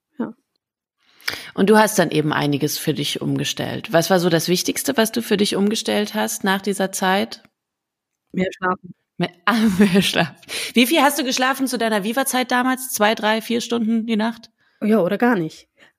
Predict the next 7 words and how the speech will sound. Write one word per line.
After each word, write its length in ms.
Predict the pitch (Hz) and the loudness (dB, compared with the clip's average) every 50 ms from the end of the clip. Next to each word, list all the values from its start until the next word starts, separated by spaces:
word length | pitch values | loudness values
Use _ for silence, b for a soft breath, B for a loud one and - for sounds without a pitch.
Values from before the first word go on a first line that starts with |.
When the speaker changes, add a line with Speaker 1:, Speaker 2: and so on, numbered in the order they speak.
| _ | _
Speaker 1:
<laughs> 800 | - 202 - - - 254 262 269 - 311 - - - 269 262 - B B B B 247 B B | 2 2 2 4 4 4 4 6 4 2 4 6 4 2 2 2 B B B B -14 B B
So, 260 | - - 190 185 185 - - | -4 -2 -2 -2 -2 -2 -4
also 220 | 196 170 202 190 | -2 -2 2 2
wirklich, 240 | 226 226 - 190 b b b b - - | 0 0 0 -6 b b b b -12 -4
also 200 | - 175 202 214 208 214 208 220 | -4 0 0 0 0 0 -4 -8
ich 200 | 226 214 - - | -10 -6 -4 -4
hab, 80 | 208 | -4